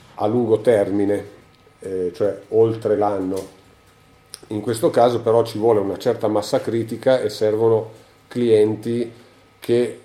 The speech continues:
siano serviti sostanzialmente in media tensione, perché, eh, è, è, diciamo, l'autorità in questo caso consente di fare dei contratti a lungo termine. Ehm, per fare questo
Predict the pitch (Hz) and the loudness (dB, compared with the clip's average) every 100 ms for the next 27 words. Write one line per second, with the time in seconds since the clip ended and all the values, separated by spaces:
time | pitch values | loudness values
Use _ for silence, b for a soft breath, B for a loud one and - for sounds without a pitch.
0 | _ - 117 113 113 110 113 113 110 104 | _ -6 0 2 2 0 -2 -2 -4 -6
1 | - 104 110 110 113 107 107 110 104 98 | -2 0 0 0 0 0 4 4 2 0
2 | 113 113 107 98 101 101 98 87 101 92 | 0 -2 -2 -2 0 -2 -4 -6 -4 -4
3 | 87 - b b b _ _ - 101 98 | -6 -16 b b b _ _ -10 -6 -6
4 | 92 101 104 98 - - - - 104 90 | -6 -6 -8 -10 -16 -18 -16 -10 -8 -6
5 | 85 85 90 87 87 90 92 98 101 95 | -8 -10 -12 -14 -14 -14 -12 -8 -6 -2
6 | 107 107 110 110 104 107 104 113 104 98 | 0 2 0 2 0 0 -4 -2 0 0
7 | 101 117 113 113 104 98 104 98 - 95 | -2 -2 -2 0 0 0 -4 -6 -4 -4
8 | 95 90 92 87 87 87 87 85 82 - | -6 -6 -8 -6 -8 -8 -8 -8 -10 -14
9 | - - - - b b b b b b | -16 -16 -20 -20 b b b b b b
10 | b - 98 98 98 95 95 92 95 95 | b -8 -2 0 0 0 -2 -4 -6 -10
11 | - - 135 135 - 120 123 135 131 107 | -18 2 4 6 6 6 6 6 4 4
12 | - - 98 98 90 | -4 -2 0 0 -6